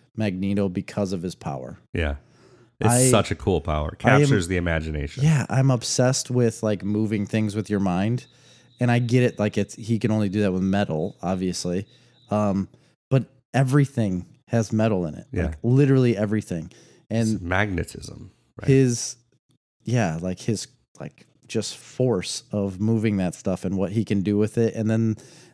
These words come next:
Speaker 1: the, the thought of putting on a helmet to where, uh, um,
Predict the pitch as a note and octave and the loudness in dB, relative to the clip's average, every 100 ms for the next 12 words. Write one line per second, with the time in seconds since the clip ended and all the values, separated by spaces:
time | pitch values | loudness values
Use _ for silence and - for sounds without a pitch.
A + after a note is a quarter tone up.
0 | - A#2 A2+ G#2+ G2+ - _ - G2 G2+ | -4 2 2 2 0 -4 _ -16 -6 -6
1 | - A#2 A2 F#2+ G#2 - B2 A#2 A2+ G#2 | 0 0 0 0 -4 -4 0 2 2 0
2 | G#2 G2+ G2 F#2+ A2 A2 G#2+ - - G2 | -2 -4 -6 -4 -2 0 -2 -6 -8 -2
3 | G2+ F#2+ - _ _ _ _ _ - F#2+ | -2 -2 -6 _ _ _ _ _ -6 -4
4 | F2 D#2 D#2+ - _ _ _ _ - F2 | -4 -6 -10 -16 _ _ _ _ -12 -6
5 | E2 D2+ C#2+ D2 G2 | -6 -6 -8 -14 -16